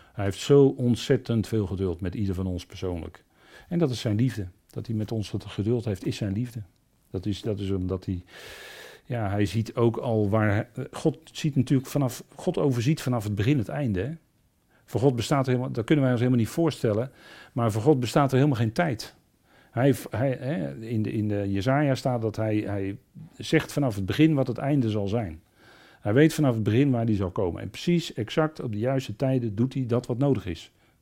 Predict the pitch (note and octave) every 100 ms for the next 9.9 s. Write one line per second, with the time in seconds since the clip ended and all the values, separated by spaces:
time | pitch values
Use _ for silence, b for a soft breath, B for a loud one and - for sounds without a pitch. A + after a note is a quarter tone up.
0 | _ - G#2+ G2+ B2+ D3 B2 F2 - B
1 | B B B B B B B B _ A2+
2 | G#2 G#2 - _ _ _ - G2+ G2+ -
3 | - D#3+ C3+ B2 A#2+ A2 - D3+ D3+ -
4 | C#3 B2 F#2+ - F3 C#3 A2+ C3+ B2+ A#2
5 | A#2+ A2 G2 G2+ C3+ B2+ - A#2 A#2+ A2+
6 | G2+ G#2 G#2 C#3+ D#3+ B2+ B2+ C3+ C#3+ C3
7 | - A2+ - - F3+ - A2 C3+ D3 D3
8 | D3+ - G#2+ D3+ D3+ - B2 F#2+ F#2 C3+
9 | C3 A2+ - C3 G#2+ G2 E2 E2 F2+